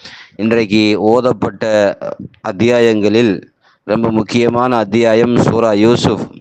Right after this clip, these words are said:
யூசுப் அலைஹிஸ்ஸலாம் அவர்களுடைய பெயரில், ஒரு நபியினுடைய பெயரில் ஒரு அத்தியாயம். அல்லாஹ் இந்த சூராவுக்கு நிறைய தனித்தன்மைகள் கொடுத்திருக்கிறான்.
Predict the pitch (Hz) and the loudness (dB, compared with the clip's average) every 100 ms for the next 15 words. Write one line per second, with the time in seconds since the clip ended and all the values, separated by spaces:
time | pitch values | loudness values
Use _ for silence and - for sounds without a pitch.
0 | - - - - - - - 135 147 - | -20 -20 -20 -20 -20 -10 -2 0 2 0
1 | 151 - - - 110 127 123 117 120 113 | -2 -2 -8 -6 -2 -2 0 -2 0 -2
2 | 104 110 117 113 117 113 107 87 113 120 | -4 -2 0 2 2 4 2 0 0 0
3 | 117 147 90 110 110 110 117 143 143 120 | 2 0 0 0 2 0 0 0 2 2
4 | 117 110 90 110 110 131 113 107 98 107 | 2 0 -2 0 2 2 2 0 0 0
5 | 104 92 92 - - - - _ - - | 2 2 -2 -6 -20 -20 -20 _ -20 -20
6 | _ - - - 127 139 143 127 117 107 | _ -20 -10 -4 0 2 2 0 0 0
7 | 135 151 139 127 120 135 117 127 139 117 | 0 2 2 2 0 0 2 2 2 0
8 | 117 135 127 135 131 123 117 107 110 - | -2 -2 -2 -2 0 2 0 -2 -2 -4
9 | 117 107 110 113 131 | -4 -2 0 0 -2